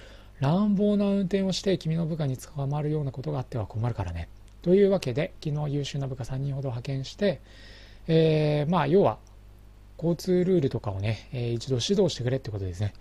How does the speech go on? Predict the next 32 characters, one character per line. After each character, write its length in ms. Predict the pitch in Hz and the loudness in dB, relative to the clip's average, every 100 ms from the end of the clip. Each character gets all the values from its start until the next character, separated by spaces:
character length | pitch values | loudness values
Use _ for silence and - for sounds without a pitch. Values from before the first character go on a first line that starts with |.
| - - - - - | -16 -20 -20 -18 2
で、 300 | 180 170 110 - - | 6 6 2 -8 2
「お 140 | 165 | 6
礼 180 | 233 247 | 6 6
に 120 | 226 | 4
護 200 | 139 156 | 4 4
送 260 | 175 254 247 | 4 2 2
車 140 | 202 | 2
を 80 | 170 | 2
一 160 | 131 156 | 2 2
台 160 | 156 | 2
寄 120 | - | 2
付 120 | 202 - | 0 2
し 60 | |
て 80 | 143 | 0
や 60 | 123 | 0
ろ 120 | 110 | -2
う。」 60 | 120 | -2
い 40 | |
や 80 | 131 | 2
ー、 160 | 135 127 | 2 0
も 120 | 123 | -2
う 20 | |
こ 100 | 139 | 0
れ 60 | 143 | 2
は 160 | 143 | 2
絶 180 | 123 127 | 2 -2
対 140 | - 135 | -2 -2
派 180 | 123 | 2
遣 100 | 131 | 0
す 80 | 127 | 2
る 60 | 120 | 2
よ。 200 | 107 | 0